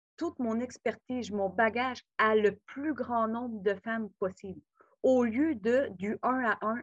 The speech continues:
en salon. Donc, je me suis dit,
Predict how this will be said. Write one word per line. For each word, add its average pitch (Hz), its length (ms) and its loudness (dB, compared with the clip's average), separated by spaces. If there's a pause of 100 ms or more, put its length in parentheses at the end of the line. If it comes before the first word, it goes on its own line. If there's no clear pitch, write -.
(140)
en 208 160 -4
salon. 165 340 -2 (920)
Donc, 208 340 2
je - 140 -8
me 202 100 0
suis 190 320 -6
dit, 254 340 -2